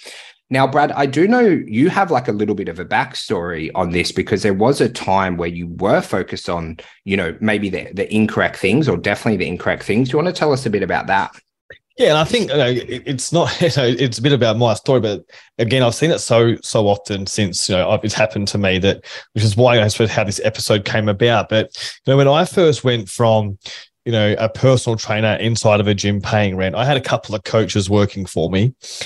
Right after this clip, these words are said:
Speaker 2: and then
Speaker 1: Yep.
Speaker 2: joined the, the guys at the Body Consultants. And very early on, got into the business and, you know, we opened, you know, sort of, you know, fifty members, and the goal was, you know, essentially to hit to a hundred, then to one fifty.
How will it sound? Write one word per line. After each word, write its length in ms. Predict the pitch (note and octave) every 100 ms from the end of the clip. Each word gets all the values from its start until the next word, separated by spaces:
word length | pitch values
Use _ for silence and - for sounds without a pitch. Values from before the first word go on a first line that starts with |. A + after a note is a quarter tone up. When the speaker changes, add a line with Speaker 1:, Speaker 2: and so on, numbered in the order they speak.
| -
Speaker 2:
and 180 | A#2+ C#3+
then 160 | D#3
Speaker 1:
Yep. 40 | B2
Speaker 2:
joined 360 | C3 C3 C3
the, 80 | A#2
the 120 | -
guys 320 | A2+ A2 G#2
at 80 | G2+
the 60 | A2+
Body 260 | G#2 G#2
Consultants. 680 | G2 G#2+ G2 G#2 F#2+ F#2 F2 -
And 400 | C3 C3+ B2+ - - - - -
very 400 | B2 E3 G3 - C#3+
early 340 | D3 C#3 C#3
on, 220 | B2 A#2
got 140 | A#2+ B2+
into 200 | A#2 A#2
the 80 |
business 600 | G#2 A#2 A2 - A2+ G#2+ -
and, 320 | A#2+ A#2+ A#2+ A2 -
you 60 | - _ C#3
know, 60 |
we 140 | E3+ G#3
opened, 600 | B2+ C3 B2+ C#3 C#3 - - - _ _ _ _ -
you 80 | B2
know, 120 | B2
sort 240 | A#2 C3
of, 60 | A2+
you 80 | G#2+
know, 160 | G#2+ G2
fifty 380 | - D#3 C#3+ C3+
members, 560 | A#2 A2+ A#2+ E3+ - - -
and 200 | A#2 A#2
the 60 |
goal 260 | A2+ B2+ B2
was, 260 | A#2 A2
you 80 | A2
know, 140 | G2+ G2+
essentially 440 | F#2+ G#2 A#2 G#2+
to 60 | G#2+
hit 80 | A#2
to 60 |
a 60 | A2
hundred, 260 | - G#2+
then 140 | G#2 G2+
to 80 | G#2+
one 200 | G2+ G2
fifty. 480 | C#3+ C#3 G2 G2